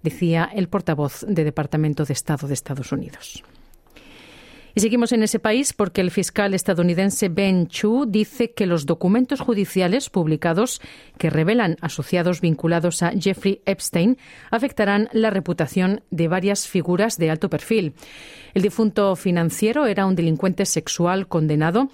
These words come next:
acusado de abusar de una serie de niñas menores de edad. En dos mil diecinueve, Epstein fue arrestado por cargos de tráfico sexual,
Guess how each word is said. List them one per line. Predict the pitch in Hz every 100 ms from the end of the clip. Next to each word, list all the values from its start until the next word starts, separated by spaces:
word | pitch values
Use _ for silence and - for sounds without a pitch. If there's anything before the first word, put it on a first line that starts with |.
| - - -
acusado | 233 233 214 202 196
de | 180
abusar | 156 156 - 180
de | 170
una | 170
serie | 160 175 175
de | 160
niñas | 170 190 160 139
menores | 160 151 147 147 139
de |
edad. | 147 156 143 - - - - -
En | 190
dos | 180 185
mil | 202
diecinueve, | 170 170 185 202 240 254 -
Epstein | 190 - - 233 240
fue | - 180
arrestado | 156 151 - 175 185
por | 160
cargos | - 170 196
de | 160
tráfico | 147 160 - 170
sexual, | - 147 - 170 202